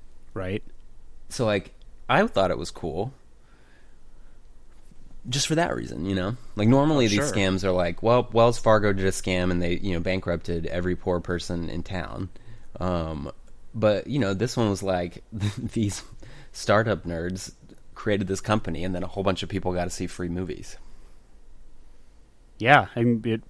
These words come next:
Speaker 1: it really worked out for the benefit of the people.
Speaker 2: Right, and
Speaker 1: Yeah.
Speaker 2: we're about the people on this podcast.
Speaker 1: We
Speaker 2: So
Speaker 1: are.
Speaker 2: that's, uh, a roundabout way to say that in the news is updates with technology,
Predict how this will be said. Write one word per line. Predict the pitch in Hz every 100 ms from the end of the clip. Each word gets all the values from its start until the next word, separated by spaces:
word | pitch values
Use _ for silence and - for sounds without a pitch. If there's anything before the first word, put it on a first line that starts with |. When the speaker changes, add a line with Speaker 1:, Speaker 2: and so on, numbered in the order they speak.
| - - -
Speaker 1:
it | 120 117 -
really | 120 135
worked | 107 117 -
out | 113 117
for | -
the | 95
benefit | 110 110 123
of | 107
the | 95
people. | - 127 101 95 107 - - - - - - - - - - - - - - - - - -
Speaker 2:
Right, | 135 95
and |
Speaker 1:
Yeah. | 160
Speaker 2:
we're | 240
about | 175 92
the | 90
people | - 87 87
on | 87
this | 85
podcast. | - 82 85 104 117 - - -
Speaker 1:
We | 123
Speaker 2:
So | 127
Speaker 1:
are. | 139
Speaker 2:
that's, | 151 180 - -
uh, | 139 123 110 113
a |
roundabout | 123 123 120 104
way | 95
to | 92
say | - 98 90
that | 90 - - - 85 85 90 92 - - -
in | 113
the | 107
news | 110 113 92 87 -
is | 98 95 82
updates | 101 104 101 - -
with | 87
technology, | - 101 98 117 104 85 85